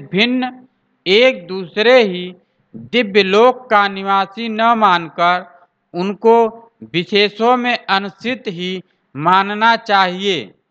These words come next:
प्लेटो का विज्ञान जगत वस्तु जगत की निरर्थक पुनरावृत्ति मात्र है,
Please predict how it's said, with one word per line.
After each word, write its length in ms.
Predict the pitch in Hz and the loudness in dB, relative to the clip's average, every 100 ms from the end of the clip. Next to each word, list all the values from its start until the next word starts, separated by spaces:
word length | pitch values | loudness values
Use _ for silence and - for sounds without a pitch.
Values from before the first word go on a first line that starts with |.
| _ _ _ _ _ _ _ _ _ _ _ - | _ _ _ _ _ _ _ _ _ _ _ -2
प्लेटो 440 | 185 208 208 254 262 | 2 2 4 2 4
का 180 | 254 226 175 | 2 2 0
विज्ञान 640 | 208 160 190 214 247 226 | -8 -4 2 4 2 -2
जगत 460 | 196 185 196 185 - _ _ _ | -6 -2 -4 -6 -14 _ _ _
वस्तु 540 | 123 143 214 240 - 208 | -12 0 2 2 -6 -8
जगत 440 | 190 196 247 240 - | -6 0 -2 -2 -12
की 120 | 220 | -10
निरर्थक 760 | 202 196 202 202 - 233 226 - _ _ _ | -8 -2 -2 -2 -2 -2 -2 -14 _ _ _
पुनरावृत्ति 920 | 185 190 196 202 196 190 208 _ 247 233 | -4 0 4 4 4 -2 -8 _ -8 0
मात्र 460 | 220 233 233 214 | 4 4 2 -6
है, 280 | 160 123 95 | -6 -8 -10